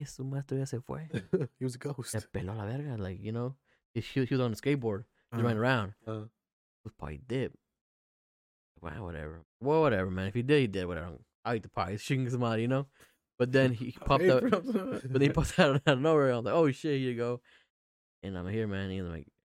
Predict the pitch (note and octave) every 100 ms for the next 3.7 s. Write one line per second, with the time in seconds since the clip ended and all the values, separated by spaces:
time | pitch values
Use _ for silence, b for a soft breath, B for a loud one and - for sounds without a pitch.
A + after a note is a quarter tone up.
0 | - F#2+ G2+ F2 A#2+ - - - - G2+
1 | - - F#2+ F#2+ G#2+ F#2+ G2 F#2 F2+ G#2+
2 | C#3+ D#3+ D3 C#3+ C#3 A#2+ A#2 A2+ A#2 G#2+
3 | A#2 A2 G2 G2 F3 G#3